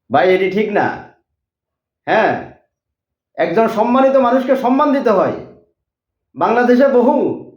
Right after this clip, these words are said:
হাজারো ডিগ্রিধারী, পিএইচডি ডিগ্রিধারী খালেদা জিয়ার একটা ফসমের সমান হবে না।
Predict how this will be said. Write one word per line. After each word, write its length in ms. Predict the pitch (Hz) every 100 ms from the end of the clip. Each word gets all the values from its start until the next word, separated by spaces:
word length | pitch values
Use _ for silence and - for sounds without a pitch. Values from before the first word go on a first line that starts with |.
| _ _
হাজারো 480 | 165 202 285 294
ডিগ্রিধারী, 640 | 285 269 262 269 247 202 -
পিএইচডি 340 | 214 247 247 269
ডিগ্রিধারী 760 | 277 277 262 233 156 - - - _
খালেদা 400 | - 151 185 208
জিয়ার 220 | 202 214
একটা 240 | 196 202 185
ফসমের 340 | 185 240 262 220
সমান 240 | 214 208
হবে 200 | 180 156
না। 380 | 123 - -